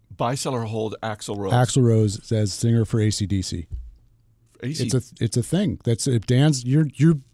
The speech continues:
Speaker 2: behind on
Speaker 1: Oh,
Speaker 2: this.
Speaker 1: okay.
Speaker 2: He's, he's subbed in.
Speaker 1: Now, let me, let me just preface this. Uh,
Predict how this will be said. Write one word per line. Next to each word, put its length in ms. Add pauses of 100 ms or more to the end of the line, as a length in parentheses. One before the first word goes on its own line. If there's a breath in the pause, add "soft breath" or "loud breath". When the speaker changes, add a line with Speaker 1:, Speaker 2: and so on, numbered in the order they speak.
Speaker 2:
behind 380
on 180
Speaker 1:
Oh, 60
Speaker 2:
this. 160
Speaker 1:
okay. 140
Speaker 2:
He's, 260
he's 220
subbed 400
in. 320
Speaker 1:
Now, 160
let 120
me, 120
let 160
me 80
just 180
preface 300
this. 280
Uh, 520